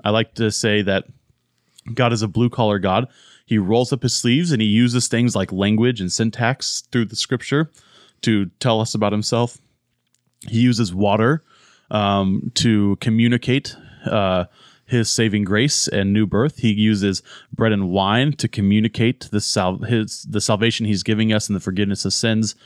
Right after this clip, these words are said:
And he uses a sinful tongue, uh, to communicate his forgiveness to,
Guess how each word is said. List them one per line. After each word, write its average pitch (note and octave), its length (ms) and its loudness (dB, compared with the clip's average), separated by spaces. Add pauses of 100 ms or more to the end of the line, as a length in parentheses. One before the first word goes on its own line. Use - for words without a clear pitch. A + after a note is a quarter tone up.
(340)
And A#2 120 0
he A2+ 60 4
uses A2+ 300 2
a G2 80 0
sinful B2+ 420 -2
tongue, G2 400 0 (400)
uh, G2+ 160 0
to - 180 -4
communicate G#2+ 640 0
his B2 260 -2
forgiveness F#2 680 -2
to, G2+ 560 0